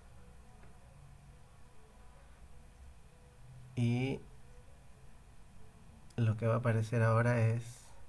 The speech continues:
un collab, pero local, ¿no? Vea, esta es la versión previa a collab. Y aquí le dice, ah, ya quiere trabajar con Python tres. Eh, si le puede incluso activar ahí al always,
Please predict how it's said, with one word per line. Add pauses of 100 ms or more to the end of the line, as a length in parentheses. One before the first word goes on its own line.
(120)
un
collab,
pero (140)
local, (180)
¿no? (680)
Vea, (260)
esta
es
la
versión
previa
a
collab. (1300)
Y
aquí
le
dice,
ah,
ya
quiere
trabajar
con
Python
tres. (840)
Eh,
si
le
puede
incluso
activar
ahí
al
always,